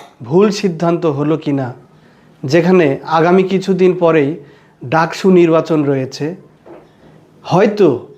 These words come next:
এই ঘটনাটির যে ফলাফল, সেটি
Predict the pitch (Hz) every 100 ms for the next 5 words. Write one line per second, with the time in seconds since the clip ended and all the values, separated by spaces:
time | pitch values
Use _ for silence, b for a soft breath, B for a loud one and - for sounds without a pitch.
0 | _ _ 190 196 151 170 180 185 170 180
1 | 151 139 _ _ _ b b b b 131
2 | 160 - 185 196 196 139 113 - _ b
3 | b b b - 185 185 170 135